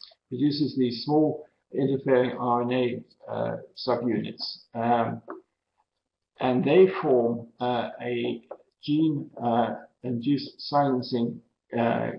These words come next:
complex, risc for short, R N A induced silencing complex, and this, uh, uh,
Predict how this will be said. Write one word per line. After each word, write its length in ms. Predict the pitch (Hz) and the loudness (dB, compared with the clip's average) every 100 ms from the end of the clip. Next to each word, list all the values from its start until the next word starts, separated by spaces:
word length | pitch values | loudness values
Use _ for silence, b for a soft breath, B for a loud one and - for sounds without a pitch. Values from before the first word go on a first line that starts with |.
| - - 117 | -12 -16 0
complex, 680 | 135 - - - - - 120 | 2 2 -2 -6 -10 -12 0
risc 400 | 127 117 - - | 0 0 -6 -10
for 80 | 107 | -8
short, 300 | - 113 - | 0 0 4
R 220 | 123 135 | 4 4
N 100 | 127 | 4
A 420 | 123 120 - - | 2 0 -4 -6
induced 440 | 120 117 123 120 - | -6 0 0 0 -2
silencing 420 | 120 113 113 113 | -2 -2 -6 -8
complex, 680 | 127 123 117 127 - - - _ _ _ _ _ _ | -4 -4 0 -2 -2 -10 -18 _ _ _ _ _ _
and 280 | 120 127 135 | 2 2 8
this, 460 | 190 151 - - - _ _ - | 8 8 0 -6 -14 _ _ -6
uh, 360 | 127 131 117 - - _ - | -2 0 0 -4 -14 _ -8
uh, 260 | 127 123 | -4 -4